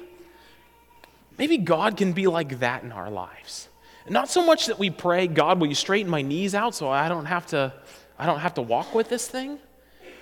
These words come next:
But maybe we'll start praying, "God, you know,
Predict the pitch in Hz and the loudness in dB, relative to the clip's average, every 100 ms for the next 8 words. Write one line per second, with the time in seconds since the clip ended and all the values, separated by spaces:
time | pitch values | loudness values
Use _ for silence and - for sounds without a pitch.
0 | - - 180 214 320 359 294 185 170 175 | -10 -6 0 2 6 6 6 0 -8 -8
1 | 175 202 - 190 151 - 190 190 156 147 | 0 0 0 -4 -4 0 2 2 0 2
2 | 196 196 180 175 185 220 208 | 6 6 4 2 6 6 6